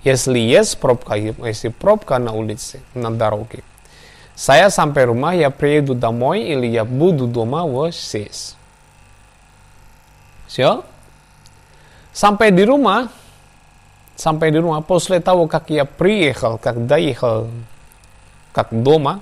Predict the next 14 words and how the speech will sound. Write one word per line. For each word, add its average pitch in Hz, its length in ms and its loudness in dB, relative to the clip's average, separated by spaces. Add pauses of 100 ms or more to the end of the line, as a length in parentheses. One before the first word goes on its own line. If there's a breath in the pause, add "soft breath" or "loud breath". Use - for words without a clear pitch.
как, - 260 -2
как - 220 0
я 123 180 0
дома, 196 400 -2 (1160 loud breath)
saya 208 320 4
biasanya 165 800 4
langsung 165 1000 -2
mandi. 117 680 -4
Я 151 200 6
обычно, 143 840 -4
вот 123 160 -4
здесь, 120 320 -6
наверное, 113 280 -6
поставлю. 127 600 -4